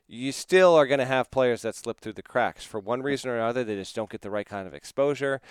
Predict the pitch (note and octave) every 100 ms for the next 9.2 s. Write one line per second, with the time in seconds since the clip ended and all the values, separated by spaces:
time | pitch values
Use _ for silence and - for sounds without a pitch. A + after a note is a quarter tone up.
0 | - - - A2+ A#2+ A#2 A#2 A#2+ A#2+ G#2
1 | B2 B2 A#2+ - C3+ E3 C#3+ G#2+ A2 G#2+
2 | G#2 A2 D3 B2+ G#2+ G#2 G#2 D3 B2+ G#2
3 | - _ - - G2+ G2+ - C3+ C#3+ A2
4 | G2 - - G#2+ G#2+ G2+ - A2 A2 G#2+
5 | G#2+ G#2 G2+ F#2+ - B2 - F#2+ G2 G2
6 | G2 G2 G#2 G2 F#2+ F#2+ A#2+ D#3+ E3 -
7 | D#3 - D3+ - E3+ F#3+ - - C3+ C#3+
8 | C#3+ C3 A#2 A#2 C3 B2 B2 A2 G#2+ A#2
9 | A#2